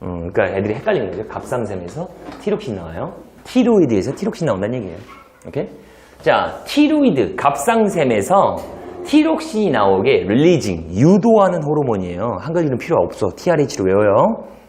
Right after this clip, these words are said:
외우라는 것만 외워. 그럼 얘는 전엽을 자극해요. 내가 전엽. 그럼 여기선 티에스에이치, 이거 외워야 돼.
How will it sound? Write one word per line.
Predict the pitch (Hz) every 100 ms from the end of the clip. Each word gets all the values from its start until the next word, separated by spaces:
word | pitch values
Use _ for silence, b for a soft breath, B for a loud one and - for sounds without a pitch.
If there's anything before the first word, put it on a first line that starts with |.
| B
외우라는 | 98 139 147
것만 | 135 101
외워. | 107 113 202 - B B -
그럼 | 143
얘는 | 131 202 208 208
전엽을 | - 127 180 151
자극해요. | 117 92 104 95 175 - - - _
내가 | 104 101
전엽. | 98 - 98 92 151 247 - B B B B B
그럼 | 220 156
여기선 | 190 220 190 233 262
티에스에이치, | - - 302 294 - 175 190 - - 175 185 - -
이거 | 170 160
외워야 | 98 92 85
돼. | 82 -